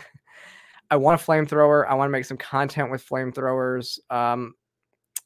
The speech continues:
I was on, um, Iraq veteran eighty-eight eighty-eight's channel a couple weeks ago. If you haven't seen that video, go check it out. We talked a lot about, like, why I believe in the Second Amendment,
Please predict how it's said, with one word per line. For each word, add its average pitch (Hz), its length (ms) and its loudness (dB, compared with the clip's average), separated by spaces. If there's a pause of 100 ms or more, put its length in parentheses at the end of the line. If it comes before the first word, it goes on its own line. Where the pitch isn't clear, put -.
(120)
I 139 140 0
was 135 160 -2 (100)
on, 175 680 0 (2250)
um, 123 380 -6
Iraq 156 400 0
veteran 139 440 0
eighty-eight 131 480 -6
eighty-eight's 117 800 -6 (120)
channel 143 600 -6 (140)
a - 40 -20
couple 131 220 -8
weeks 131 180 -8
ago. 160 440 0 (260)
If 127 240 -10
you 127 80 -4
haven't 131 220 -2
seen 143 200 -4
that 131 120 -2
video, 139 320 -2
go 123 140 -2
check 127 220 -2
it 123 60 0
out. 123 200 4
We 113 40 -6
talked - 360 -2 (100)
a 135 80 -8
lot 120 220 2
about, 120 240 2
like, 110 180 0
why 113 440 2
I 117 160 -6
believe 113 280 -4
in 113 60 -6
the 110 60 -8
Second 120 280 -4
Amendment, 120 500 -4